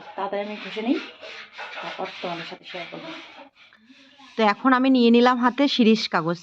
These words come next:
দেখতে পাচ্ছ এটা শিরীষ কাগজ। তো এই শিরীষ কাগজটা দিয়ে আমি পুরানা টিনগুলো এখন ঘষে ঘষে পরিষ্কার করব,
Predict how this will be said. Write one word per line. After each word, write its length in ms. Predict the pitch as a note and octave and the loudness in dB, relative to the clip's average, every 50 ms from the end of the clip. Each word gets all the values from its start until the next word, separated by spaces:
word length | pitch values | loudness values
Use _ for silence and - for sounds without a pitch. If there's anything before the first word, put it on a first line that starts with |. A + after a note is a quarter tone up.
| - _ _ _ _ | -14 _ _ _ _
দেখতে 180 | F#3+ F3+ _ A3+ | -20 -18 _ -10
পাচ্ছ 160 | A3 A3 A3 - B3 | -10 -10 -8 -6 -6
এটা 100 | A3+ A#3+ A#3 - | -4 -4 -4 -2
শিরীষ 240 | A3+ G3+ G#3 G#3+ - - A#3 | -2 0 0 -2 -2 -2 -2
কাগজ। 240 | A3 A3+ C4+ E4 - - _ _ _ - - _ _ | 0 0 0 0 -2 -8 _ _ _ -20 -20 _ _
তো 60 | - G#3+ A#3+ | -6 -4 -2
এই 60 | C4 - - | -2 0 0
শিরীষ 240 | C4+ B3+ C4+ C4 - - | 2 2 2 2 0 0
কাগজটা 360 | C4 B3 C4 C4+ - - C#4 C4 A3 G3+ | 0 0 2 0 0 0 0 0 2 2
দিয়ে 180 | A3 A3 A#3+ C#4 D#4 - A3+ G#3+ | 4 4 4 4 4 2 2 2
আমি 160 | G#3 G#3+ A3 A3+ A3 | 2 4 2 2 0
পুরানা 280 | - A3 F#3+ F#3 A3+ A#3 A#3 A#3 | 0 0 2 4 4 4 2 0
টিনগুলো 320 | - G#3+ G3+ G3+ F#3+ G#3+ A3 A3 | 0 0 2 2 4 4 4 4
এখন 140 | G#3+ - A#3+ B3+ B3 F#3+ | 4 2 0 0 0 0
ঘষে 200 | F#3 D#3+ - G3+ F#3+ | 0 -2 -2 -2 -2
ঘষে 160 | G3 F#3+ C4+ C4 C4 G#3+ | 0 0 0 0 2 2
পরিষ্কার 360 | F#3+ F3+ - - - F#3 F3 E3+ E3 | 0 0 0 -4 -6 -6 -6 -6 -6
করব, 180 | E3+ E3 D#3+ | -6 -4 -4